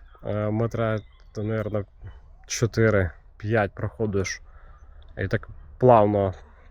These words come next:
набирається глибина, а потім різко пішла вже велика глибина. Ось.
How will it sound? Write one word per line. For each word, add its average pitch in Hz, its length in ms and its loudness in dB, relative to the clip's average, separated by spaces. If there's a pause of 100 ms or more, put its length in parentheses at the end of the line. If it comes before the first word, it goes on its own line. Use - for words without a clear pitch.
(140)
набирається 107 560 -2
глибина, 117 400 4
а 113 40 0
потім 98 360 -4
різко 98 360 -6
пішла 92 500 -6
вже 87 320 -8 (560)
велика 98 320 -2
глибина. 90 440 -8 (1600)
Ось. 90 480 -4